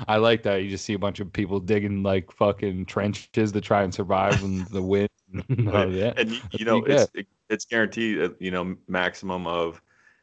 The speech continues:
Speaker 2: four days before they start eating each other.
Speaker 1: Yeah.
Speaker 2: I've seen the movies like that when they're in the wilderness.
Speaker 1: Hell yeah.
Speaker 2: It, I mean, they run out of the, um,
Speaker 1: There ain't
Speaker 2: out
Speaker 1: no
Speaker 2: of the
Speaker 1: water
Speaker 2: s-,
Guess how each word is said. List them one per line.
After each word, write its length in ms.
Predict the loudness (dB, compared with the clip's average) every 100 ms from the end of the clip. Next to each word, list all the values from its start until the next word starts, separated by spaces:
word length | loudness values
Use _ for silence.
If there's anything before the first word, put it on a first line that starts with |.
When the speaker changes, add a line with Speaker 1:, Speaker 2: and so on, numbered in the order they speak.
| _
Speaker 2:
four 340 | -12 2 2 4
days 220 | 2 0
before 280 | -4 -2 0
they 100 | 0
start 220 | 0 0
eating 160 | -2 -8
each 160 | -6
other. 360 | -6 -6 -12 -4
Speaker 1:
Yeah. 220 | 2 2 2
Speaker 2:
I've 120 | -2
seen 180 | 0 0
the 80 | 0
movies 320 | -2 -4 -2
like 180 | -2 0
that 180 | -4 -4
when 100 | -6
they're 80 | -6
in 40 |
the 80 | -2
wilderness. 540 | 0 0 -2 -6 -10 _ _
Speaker 1:
Hell 200 | -8 -6
yeah. 160 | -4 -6 0
Speaker 2:
It, 180 | -2 -2 -8 -4
I 60 |
mean, 340 | -2 -2 -4 0
they 100 | 2
run 220 | 4 4
out 140 | 4 2
of 100 | -2
the, 160 | -4 -4
um, 400 | -6 -6 -12 -6
Speaker 1:
There 140 | 0
ain't 140 | 2 4
Speaker 2:
out 40 |
Speaker 1:
no 40 |
Speaker 2:
of 60 | 4
the 40 |
Speaker 1:
water 260 | 4 4
Speaker 2:
s-, 80 | 2